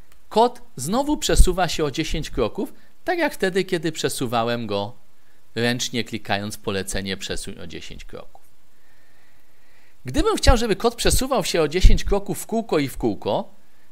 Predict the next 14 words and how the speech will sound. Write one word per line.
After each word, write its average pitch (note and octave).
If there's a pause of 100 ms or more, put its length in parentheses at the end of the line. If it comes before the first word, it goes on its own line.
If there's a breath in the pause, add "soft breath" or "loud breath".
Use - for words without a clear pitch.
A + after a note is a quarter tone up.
(100)
no F3+
to C4+
muszę F#3+
zastosować D#3 (400)
kontrola F3 (800)
i F4+ (380)
powtarzanie. C3 (180)
No -
powtarzanie D3+
zawsze, F#3 (540)
prawda? D#3+ (360 loud breath)
I C#4
teraz A2+
ciach A#3+